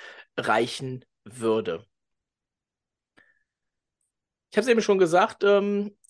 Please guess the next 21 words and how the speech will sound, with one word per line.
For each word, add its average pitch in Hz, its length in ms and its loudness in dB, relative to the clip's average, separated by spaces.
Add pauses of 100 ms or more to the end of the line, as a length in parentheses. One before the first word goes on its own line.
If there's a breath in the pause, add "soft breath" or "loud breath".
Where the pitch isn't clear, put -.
(280)
die 156 140 0
anderen 196 340 0
wichtigen 196 320 -8
Ergebnisse 185 840 0
an 170 120 -4
dem 175 140 -4
Spieltag 170 460 0
war, 156 260 -2
Wolfsburg 170 440 -2
schlägt 147 300 -6
Düsseldorf, 160 600 2 (440 loud breath)
Mannheim 165 400 0
schlägt 156 380 -6
Ingolstadt. 180 720 -2
Damit 143 320 -8
war 147 200 -2
klar, 156 420 -4
die 147 140 -4
Haie 147 260 0
können 139 460 -8 (540 loud breath)
sonntags 151 720 -2